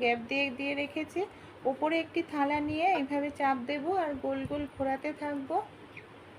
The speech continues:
তাহলেই একসঙ্গেই দেখুন চারটে লুচি কিন্তু আমরা বেলে নিতে পারলাম। একটি লুচি বেলার সময়েই আমাদের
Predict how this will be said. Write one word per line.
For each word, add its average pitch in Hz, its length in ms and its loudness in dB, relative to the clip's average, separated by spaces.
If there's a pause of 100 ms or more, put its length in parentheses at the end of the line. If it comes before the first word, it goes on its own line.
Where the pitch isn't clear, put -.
(200)
তাহলেই 311 460 2 (220)
একসঙ্গেই 320 600 -2
দেখুন 320 260 -2 (500)
চারটে 294 360 4 (100)
লুচি 294 240 0 (100)
কিন্তু 320 260 -2
আমরা 320 160 0
বেলে 262 380 0
নিতে 277 200 -2
পারলাম। 302 440 0 (500)
একটি 262 280 -4
লুচি 294 360 -2
বেলার 269 400 0 (100)
সময়েই 269 400 0 (440)
আমাদের 254 340 2